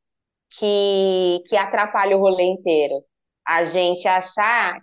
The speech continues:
que quem tá na televisão, que quem tá ali num, num pedestal, que, enfim, que a gente, acho que automaticamente, às vezes, sem querer coloca, acha que essa pessoa não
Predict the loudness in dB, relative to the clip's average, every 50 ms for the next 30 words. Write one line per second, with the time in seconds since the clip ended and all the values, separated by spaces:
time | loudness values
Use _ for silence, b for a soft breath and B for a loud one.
0 | _ -8 -8 -8 -6 -4 0 0 2 2 0 0 -2 -2 -2 -2 -2 -2 0 0
1 | 2 2 2 2 0 -2 -2 0 2 4 4 4 6 6 6 4 2 0 -4 -8
2 | -10 -4 -2 -2 -2 -2 -2 0 0 2 2 2 0 0 0 0 0 0 2 0
3 | 0 0 -2 -2 -4 -4 -2 0 0 -2 -2 -4 -8 _ -2 -2 0 2 2 0
4 | 0 0 -2 -2 0 2 4 4 2 2 0 -4 -6 -4 0 0 2 0 0 -2
5 | -4 -6 -6 -6 -4 -2 -2 -2 0 0 -2 -4 -4 -4 -4 -6 -6 -6 B B
6 | B B _ _ _ _ _ _ _ -8 -6 -4 -4 -4 -6 -6 -2 0 0 2
7 | 2 2 2 2 2 2 0 0 0 0 -4 -4 -6 -6 -6 -4 -2 0 0 0
8 | 0 -2 -2 0 0 0 0 0 0 2 2 2 2 2 2 2 2 2 0 -6
9 | -6 -8 -18 -20 -20 -12 -6 -2 -2 -2 0 0 0 2 2 0 0 0 0 2
10 | 4 4 4 2 2 0 -2 -6 -10 -10 -10 B B B B B B B B B
11 | B _ _ _ _ _ _ _ -4 -2 -2 0 0 -2 -2 0 0 0 0 0
12 | 2 2 2 2 4 4 4 4 4 2 2 0